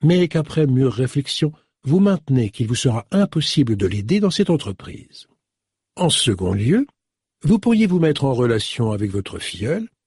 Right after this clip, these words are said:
et lui expliquer ce que vous a demandé la mère du garçon qu'elle envisage d'épouser. Vous lui feriez dire, si elle envisage vraiment de convoler en juste noces avec le jeune homme en question.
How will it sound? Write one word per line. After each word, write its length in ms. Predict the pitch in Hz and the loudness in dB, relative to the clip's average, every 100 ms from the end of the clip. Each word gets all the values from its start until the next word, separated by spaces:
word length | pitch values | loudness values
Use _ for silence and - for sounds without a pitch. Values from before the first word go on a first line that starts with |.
| - | 0
et 120 | 160 | 2
lui 140 | 147 | 4
expliquer 760 | 139 - - 107 - 233 277 247 | 2 -2 -8 -8 0 2 4 0
ce 220 | - - | -2 -2
que 180 | 110 - | 0 0
vous 220 | 110 104 | 0 0
a 40 | 107 | 0
demandé 380 | 107 101 104 107 | 0 0 0 0
la 100 | 104 | 0
mère 220 | 120 101 | 0 -2
du 120 | 101 | -4
garçon 440 | 90 - - 233 | -6 -6 -2 -2
qu'elle 160 | 247 135 | 0 0
envisage 380 | 113 110 175 139 | 0 0 -2 0
d'épouser. 520 | 127 - 104 85 - _ _ _ _ _ | -2 -2 -10 -10 -16 _ _ _ _ _
Vous 80 | 117 | -2
lui 100 | 104 | 0
feriez 340 | - 92 85 92 | -2 -6 -4 -4
dire, 380 | 151 214 185 | 0 2 0
si 160 | - 101 | -2 -8
elle 100 | 85 | -8
envisage 460 | 82 90 113 101 85 | -8 -4 -2 -4 -4
vraiment 440 | 90 110 127 120 - - - | -2 0 2 -2 -8 -20 -4
de 100 | 113 | -4
convoler 560 | - 151 127 127 131 | 2 2 4 4 4
en 140 | 120 104 | 2 -2
juste 360 | 95 107 - | -4 -6 -2
noces 480 | 110 156 208 - - | 0 2 0 -2 -8
avec 260 | - 113 104 | -6 -6 -2
le 80 | 107 | -4
jeune 200 | 98 139 | -2 -4
homme 120 | 156 | -4
en 60 | 104 | -4
question. 440 | 131 - - - | -6 -6 -8 -16